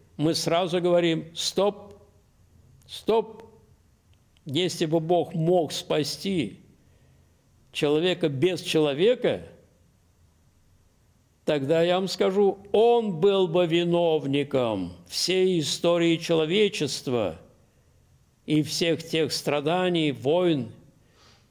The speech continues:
всего на свете, всего того зла, которое произошло. Если он мог, так он бы этого змея взял бы тут же бы, там,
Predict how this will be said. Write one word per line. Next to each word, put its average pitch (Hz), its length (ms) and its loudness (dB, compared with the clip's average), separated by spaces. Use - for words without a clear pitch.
всего 175 360 -2
на 165 120 2
свете, 160 720 -2
всего 156 380 -2
того 139 260 -2
зла, 156 360 -2
которое 147 480 -2
произошло. 127 840 -2
Если 220 380 0
он 170 200 2
мог, 247 460 2
так 165 180 -2
он 214 200 2
бы 208 80 4
этого 202 340 4
змея 208 400 4
взял 190 400 2
бы 165 240 -2
тут 185 220 2
же 139 160 0
бы, 101 220 -2
там, 147 320 -2